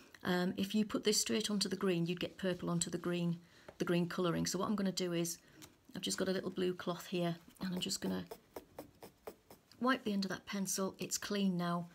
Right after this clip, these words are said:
so you won't get any discoloration on this,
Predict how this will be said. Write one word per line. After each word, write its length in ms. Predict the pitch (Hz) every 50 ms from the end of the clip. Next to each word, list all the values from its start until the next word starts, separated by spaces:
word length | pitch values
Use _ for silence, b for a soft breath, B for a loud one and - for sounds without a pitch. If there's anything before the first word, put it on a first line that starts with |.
| B B B B B B
so 160 | - - -
you 160 | 190 185 185 185
won't 240 | 202 190 190 185
get 140 | 190 - -
any 200 | 190 180 180 175
discoloration 960 | 170 175 180 - - - - 180 175 165 170 170 170 170 - 175 175 170 170 - - - -
on 120 | 180 175 170
this, 320 | 175 175 170 - - -